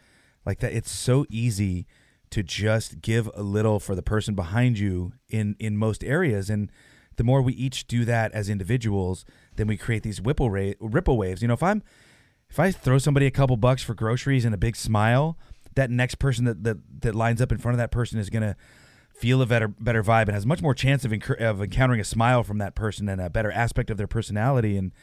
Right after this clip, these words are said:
you know, I call that, like, uh, individual culture jamming, and it's something I try to do on the daily basis before I go out. I really try to do my work, talk to myself,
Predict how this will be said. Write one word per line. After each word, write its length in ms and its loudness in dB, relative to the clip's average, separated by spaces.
you 80 2
know, 60 6
I 60 4
call 180 4
that, 180 2
like, 240 0
uh, 220 2
individual 440 2
culture 300 0
jamming, 340 -2
and 80 -4
it's 100 -10
something 180 -4
I 40 -2
try 180 -2
to 80 -2
do 320 0
on 120 2
the 80 0
daily 280 6
basis 420 2
before 300 0
I 40 2
go 140 2
out. 300 4
I 40 0
really 180 4
try 220 4
to 160 2
do 160 4
my 100 4
work, 340 2
talk 220 2
to 60 0
myself, 540 2